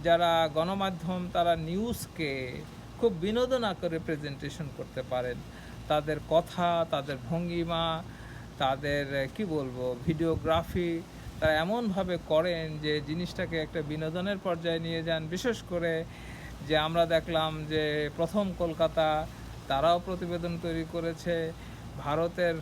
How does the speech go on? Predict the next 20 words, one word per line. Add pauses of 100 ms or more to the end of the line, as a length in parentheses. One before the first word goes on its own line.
(160)
পশ্চিমবঙ্গের
মিডিয়াগুলো
বাংলাদেশের
উপর
কাজ (120)
করছে (440)
এবং (920)
মূল
মিডিয়া
যেগুলো (340)
ভারতের
তারাও
এই
নিয়ে
অনুষ্ঠান
করছে। (1080)
বিবিসি, (300)
সিএনএন, (140)
আল
জাজিরা,